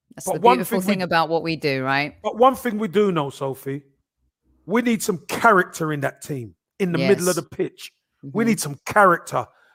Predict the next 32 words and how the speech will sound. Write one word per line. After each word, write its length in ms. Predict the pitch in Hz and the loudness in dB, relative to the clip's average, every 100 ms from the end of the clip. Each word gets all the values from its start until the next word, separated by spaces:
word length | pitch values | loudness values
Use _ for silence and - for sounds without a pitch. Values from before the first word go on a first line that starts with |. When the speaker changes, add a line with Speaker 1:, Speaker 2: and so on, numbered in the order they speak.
| - | 0
Speaker 2:
and 120 | 175 | 4
we 140 | 240 | 4
need 180 | 247 233 | 4 2
to 80 | - | 0
be 120 | 151 | -6
feared 460 | 143 - 214 196 147 | -6 -4 2 4 2
again. 340 | 131 127 98 _ _ _ _ _ _ _ - | 0 -6 -8 _ _ _ _ _ _ _ -16
Speaker 1:
Mm-hmm. 320 | 131 131 135 151 | -12 -8 -4 2
Speaker 2:
This 180 | 285 | 4
ain't 200 | 269 247 | 6 4
the 100 | 214 | 4
Arsenal 400 | 208 208 - 180 | 6 6 4 -2
without 360 | 160 165 170 175 | -2 4 4 4
the 60 | 156 | -2
fear 280 | - 165 | -4 -4
factor. 420 | - 117 - - 110 _ _ _ | -4 -8 -10 -18 -20 _ _ _
Speaker 1:
Right. 440 | 143 139 131 - - _ _ _ _ _ _ _ _ _ | -2 0 0 -4 -12 _ _ _ _ _ _ _ _ _
Right. 440 | - 143 135 117 - _ - | -2 0 0 -2 -12 _ -8
Speaker 2:
It's 180 | 226 - | -4 4
Arsenal. 640 | 247 254 - 160 131 107 _ _ _ | 8 8 6 -2 -10 -12 _ _ _
Get 240 | 254 262 - _ _ _ - | 0 0 -2 _ _ _ -6
that 240 | 175 233 - | -2 -2 -4
fear 280 | 247 247 | -4 -2
factor 440 | - 180 - - 156 | -2 -6 -8 -10 -10
in 80 | 147 | -10
this 160 | 147 - | -12 -12
team, 260 | 151 151 | -10 -8
and 120 | 143 147 | -8 -8
then 120 | 143 | -6
we're 200 | 160 160 | -6 -6
the 160 | 147 | -4
Arsenal. 500 | 151 156 147 120 107 | 0 0 0 -8 -18